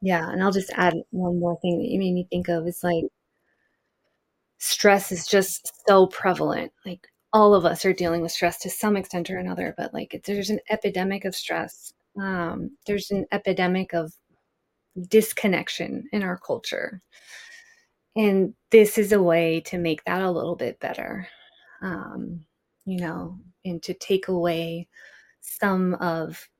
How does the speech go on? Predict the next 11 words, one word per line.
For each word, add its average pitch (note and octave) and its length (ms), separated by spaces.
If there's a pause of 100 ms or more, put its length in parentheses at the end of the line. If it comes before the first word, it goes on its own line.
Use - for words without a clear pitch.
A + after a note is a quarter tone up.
some B3 240
of C4 80
the A#3+ 80
suffering, F#3+ 640
some G3 240
of G3 60
the G3 60
struggle, E3+ 800
some F#3 480
of F3+ 340
the E3+ 520